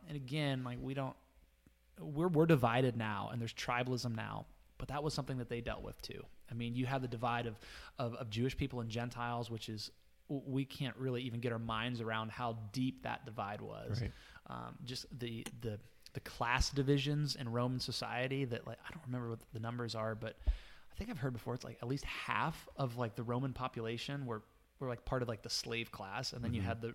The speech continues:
Speaker 1: uber wealthy, and you had the men and the women, and, I mean, there's just major divisions. And so, like, you can see this coming out in Paul's writing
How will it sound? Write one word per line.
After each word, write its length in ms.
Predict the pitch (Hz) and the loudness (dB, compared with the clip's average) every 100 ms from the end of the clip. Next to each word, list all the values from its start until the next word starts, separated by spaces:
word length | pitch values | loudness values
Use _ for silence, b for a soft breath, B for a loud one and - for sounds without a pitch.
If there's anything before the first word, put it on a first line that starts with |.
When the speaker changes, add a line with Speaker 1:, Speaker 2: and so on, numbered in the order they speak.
| - 151 | -4 0
Speaker 1:
uber 220 | 123 117 | 0 0
wealthy, 540 | 107 107 - 117 123 | -2 -4 -4 -4 -4
and 120 | 113 107 B B - | -4 -8 B B -2
you 80 | 123 | 0
had 100 | 120 | 0
the 60 | |
men 320 | 117 123 127 127 | 4 6 6 6
and 100 | 120 | 4
the 60 | |
women, 480 | 117 123 123 123 120 | 4 6 6 6 4
and, 120 | 120 | 2
I 100 | 127 | -2
mean, 120 | 135 143 | 2 4
there's 180 | 143 | 4
just 220 | - 135 135 - | 4 2 2 -2
major 800 | 175 185 196 196 170 160 147 131 131 | 2 8 8 8 6 2 2 -2 -2
divisions. 800 | 127 131 139 117 113 113 113 - - - - - | 2 4 4 4 2 0 -2 -6 -10 -20 -20 -6
And 100 | 135 | -2
so, 140 | - 131 | 2 4
like, 240 | 117 - B B B - | 2 0 B B B -8
you 220 | - 156 156 | -2 2 2
can 80 | |
see 140 | 156 170 | 4 4
this 120 | 131 | 4
coming 260 | - 131 120 | 4 4 4
out 200 | 123 - | 2 0
in 60 | 110 | 0
Paul's 340 | - 123 117 | 2 2 2
writing 240 | 110 101 | -4 -6